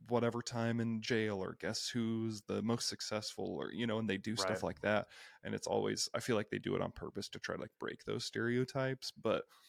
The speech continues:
Speaker 1: it, it is just silly. I would never consider not going to see a surgeon if they obviously had their licensure, if they had a good track record, if they had good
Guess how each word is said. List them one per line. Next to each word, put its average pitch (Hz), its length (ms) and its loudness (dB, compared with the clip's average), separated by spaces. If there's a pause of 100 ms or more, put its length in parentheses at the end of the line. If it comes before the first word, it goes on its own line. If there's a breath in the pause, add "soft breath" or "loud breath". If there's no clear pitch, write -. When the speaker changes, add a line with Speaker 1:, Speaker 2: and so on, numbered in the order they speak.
(260 soft breath)
Speaker 1:
it, 123 200 -4
it 123 140 0
is 120 140 2
just - 260 -2
silly. - 160 -2
I 117 80 6
would 127 240 6
never 107 560 0 (240)
consider 95 480 0
not 85 380 -4
going 92 300 -4
to - 120 -8
see 90 540 0
a - 80 -4
surgeon 113 600 -2 (460 loud breath)
if 101 400 0
they 87 680 0 (260)
obviously 107 400 0
had 120 160 2
their 123 100 4
licensure, - 640 -2 (160)
if - 160 -6
they - 80 -6
had 113 340 -2
a 95 80 -4
good - 320 -2
track - 380 -4
record, 80 580 -6
if - 100 -14
they - 80 -6
had - 280 -4
good 101 340 0